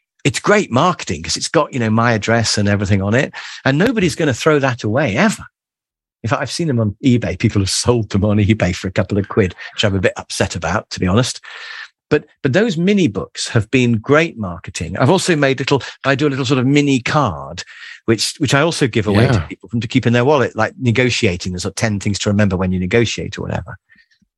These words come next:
Speaker 1: And they keep those in their wallet as well. And that's, of course, it's got my phone number and my, um, email address on the bottom. And I think I would definitely do those because you get repeats. And people say,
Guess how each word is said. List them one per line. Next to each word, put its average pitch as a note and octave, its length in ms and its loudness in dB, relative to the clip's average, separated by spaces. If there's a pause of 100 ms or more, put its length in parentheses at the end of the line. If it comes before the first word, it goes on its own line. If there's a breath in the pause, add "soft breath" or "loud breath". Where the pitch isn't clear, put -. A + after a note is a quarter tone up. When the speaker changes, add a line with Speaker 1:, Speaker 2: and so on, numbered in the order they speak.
(120)
Speaker 1:
And A2+ 140 4
they A#2 80 4
keep - 280 -2
those D3+ 340 4
in A2 100 2
their G2 160 2
wallet G2 380 0
as F#2 120 -6
well. F#2+ 400 0 (400 loud breath)
And A2 140 4
that's, C#3+ 220 0
of A2 80 -8
course, B2 220 -2
it's G2+ 100 -4
got - 160 -2
my G#2+ 100 2
phone G#2+ 240 0
number F#2+ 300 0
and F#2 80 0
my, F#2 240 2
um, F#2 320 0
email F#2+ 200 0
address F2+ 320 0
on F#2+ 60 -4
the F2+ 80 -2
bottom. F2 380 0 (560 loud breath)
And C3 140 2
I D3 120 0
think F#3 260 0
I C#3+ 100 2
would C#3+ 140 2
definitely F#3+ 360 0
do B2+ 120 2
those A#2+ 380 0 (320 soft breath)
because B2+ 320 2 (160)
you C#3 120 4
get E3 180 2
repeats. C#3+ 500 0
And A#2 120 -6
people C#3 220 0
say, B2 320 4